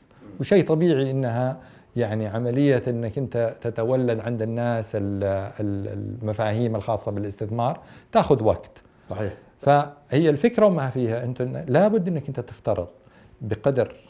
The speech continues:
Speaker 1: ما يكون عندك فرصة للارتفاع، أيضًا في مخاطرة في النزول، قد تكون لعوامل يعني تخص الشركة نفسها، نتيجة مثلًا حصل تعثر في نشاط الشركة، حصل في مشكلة مالية في الشركة، حصل منتجها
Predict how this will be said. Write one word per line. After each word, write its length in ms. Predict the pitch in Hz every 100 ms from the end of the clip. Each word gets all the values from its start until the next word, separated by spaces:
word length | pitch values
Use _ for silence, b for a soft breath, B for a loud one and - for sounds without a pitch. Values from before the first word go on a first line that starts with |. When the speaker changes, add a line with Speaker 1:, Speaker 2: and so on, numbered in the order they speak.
| _
Speaker 1:
ما 120 | 107 107
يكون 200 | 104 120
عندك 220 | 107 98
فرصة 320 | - 127 113
للارتفاع، 720 | 95 98 90 - 120 160 190 b b b -
أيضًا 240 | 147 175 147
في 140 | 123
مخاطرة 540 | 104 - 104 127 147 160
في 80 | -
النزول، 340 | 120 92 - - -
قد 200 | 185 185
تكون 440 | 143 160 143 98 -
لعوامل 720 | 101 107 113 123 135 101 85 80 b b b b b -
يعني 300 | 101 101 98
تخص 340 | - - 156 -
الشركة 480 | - 143 151 143 196 - -
نفسها، 500 | 139 143 156 143 180 - _
نتيجة 460 | 135 127 139 123 120
مثلًا 360 | 123 107 110 107
حصل 280 | 123 120 110
تعثر 500 | 117 113 120 120 104
في 160 | 120
نشاط 340 | 113 104 123 -
الشركة، 460 | - 127 120 147 156 b b b -
حصل 440 | 120 110 117 110
في 160 | 117 117
مشكلة 380 | 139 143 131
مالية 360 | 123 120 123 123
في 80 | 104
الشركة، 520 | 107 123 123 143 151 B B B
حصل 440 | - 120 117 127 131
منتجها 800 | 123 143 135 139 120 120 123 127